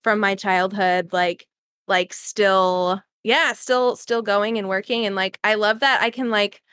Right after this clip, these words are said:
I, I was a nanny for a while, right, for, like, two little boys, and I could talk to them about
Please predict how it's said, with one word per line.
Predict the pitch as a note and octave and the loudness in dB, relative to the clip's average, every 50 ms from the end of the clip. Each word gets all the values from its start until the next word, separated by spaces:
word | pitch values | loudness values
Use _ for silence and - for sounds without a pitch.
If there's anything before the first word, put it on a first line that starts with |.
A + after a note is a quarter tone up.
| _ _ _ _ _ _ | _ _ _ _ _ _
I, | - C4+ C4 - | -2 -2 0 0
I | C4 C4+ | 0 0
was | C#4 C#4+ - | 0 0 0
a | B3 | 0
nanny | A3+ G#3 G3 F#3 F#3 F#3+ F#3 F3 | 0 0 0 0 0 -2 -2 -4
for | F3 - - E3 E3 | -6 -4 -4 -4 -2
a | E3+ E3+ | -2 -2
while, | E3+ F3 E3 D#3+ D#3+ D#3+ E3 E3 | -2 -2 0 0 -2 -2 -4 -4
right, | E3+ E3+ F3 F3 F3 D#3 - | -4 -4 -2 -2 -2 -4 -6
for, | - - G3 | -6 -6 -6
like, | F#3 F3+ F3+ - _ _ _ _ - | -4 -6 -8 -8 _ _ _ _ -8
two | - G#3 | -6 -4
little | F#3 F3 F3+ F3 | -2 -2 -2 -2
boys, | - F3+ F3 F3 F3 F3 F3+ - - - | -2 0 0 2 2 0 0 -2 -2 -2
and | F#3+ G3 - | -2 0 0
I | - G3+ A3 A#3+ | 0 0 0 -2
could | A#3+ - F#4 G4 G4 F#4 - | 0 0 2 2 2 0 -2
talk | - - C4+ B3+ - - | -2 0 2 2 0 -2
to | - B3 | -4 -2
them | G#3 F#3 D#3+ D3+ E3 E3+ F#3+ - _ _ _ _ _ _ - | 0 0 0 -2 -4 -8 -12 -16 _ _ _ _ _ _ -2
about | A3 A3 G#3 G3+ G3 G3 G3 G3 F#3+ - | 0 2 2 4 4 4 4 2 0 -2